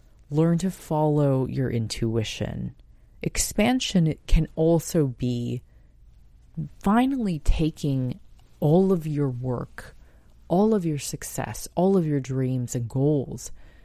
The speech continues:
to fruition, to the next level. I've invested eighty-five of these podcasts for you, all for free and out of my pocket. I did not want to sell out and have cheesy ads on my pod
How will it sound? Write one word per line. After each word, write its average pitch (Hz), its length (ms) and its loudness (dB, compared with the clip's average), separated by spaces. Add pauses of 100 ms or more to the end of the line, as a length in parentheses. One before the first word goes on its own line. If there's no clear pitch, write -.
(360)
to 160 240 6
fruition, 127 840 -2
to - 120 2
the 151 100 2
next 127 340 -2
level. 120 520 0 (560)
I've 151 200 4
invested 147 720 2 (100)
eighty-five 185 1040 0
of 135 180 -4
these 139 280 -2
podcasts 123 760 -6
for - 160 -2
you, 135 420 -2 (120)
all 160 260 2
for 156 220 -2
free 156 680 -2 (360)
and 143 120 -2
out 147 180 -2
of 143 60 0
my 127 200 -2
pocket. - 580 -10 (440)
I 156 120 -2
did 180 200 0
not 160 500 2
want 151 180 0
to 147 100 -2
sell 135 320 -2
out 120 300 0
and - 80 -4
have 131 280 -6
cheesy 156 520 0
ads 127 440 0
on 123 120 -4
my 127 220 2
pod 131 580 -2